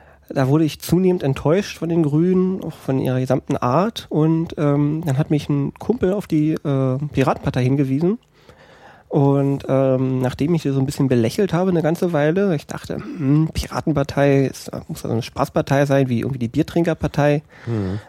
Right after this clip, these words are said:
Speaker 1: war ich immer sehr kritisch, aber hat mich immer weiter bearbeitet und,
Speaker 2: Mhm.
Speaker 1: äh, wir haben immer mehr diskutiert und irgendwann habe ich mich mal informiert und, ähm, gedacht, oh,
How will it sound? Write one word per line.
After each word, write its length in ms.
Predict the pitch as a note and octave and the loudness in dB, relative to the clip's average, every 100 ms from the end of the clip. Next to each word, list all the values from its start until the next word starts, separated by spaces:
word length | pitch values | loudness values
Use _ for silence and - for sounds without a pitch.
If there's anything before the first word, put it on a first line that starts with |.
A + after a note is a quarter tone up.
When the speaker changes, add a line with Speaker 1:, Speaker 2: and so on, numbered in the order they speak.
| - | -2
Speaker 1:
war 160 | C3 | 0
ich 100 | C3 | 0
immer 180 | C#3+ B2 | 0 0
sehr 140 | A#2 | 0
kritisch, 540 | A2+ - G3+ C4 C4+ - | -2 -2 0 0 -2 0
aber 320 | C3+ C#3 C3+ | 2 4 2
hat 80 | C3+ | 2
mich 160 | C3+ | 0
immer 180 | D3+ D#3 | 2 2
weiter 240 | C3 C3+ C3 | 2 0 0
bearbeitet 800 | - A2+ F3 G3 G#3 A3 - - | -2 -2 0 -2 -2 -6 -6 -4
und, 340 | D3+ C#3 C3+ | 0 0 -2
Speaker 2:
Mhm. 140 | A2+ G2 | -2 0
Speaker 1:
äh, 220 | B2+ B2 | 0 2
wir 60 | |
haben 80 | B2 | 0
immer 200 | C#3+ D3 | 2 2
mehr 140 | C3+ B2+ | 2 0
diskutiert 540 | C3 C3+ - G3+ G#3 | -2 -6 -2 0 0
und 80 | E3 | -2
irgendwann 300 | D#3 D3+ D3 | 0 0 0
habe 100 | C#3 | -2
ich 140 | C#3+ | -2
mich 100 | D3+ | -4
mal 160 | C#3 C3 | 0 0
informiert 580 | B2+ - C3+ A3 C#4+ - | 0 0 2 2 -2 -8
und, 400 | - F3 F3+ F#3+ - | -2 0 0 -2 -2
ähm, 280 | E3+ E3+ F3+ - - - - | 2 2 0 -6 -20 -20 -4
gedacht, 220 | D#3 D3+ | -4 0
oh, 220 | D#3+ G#3+ | 2 2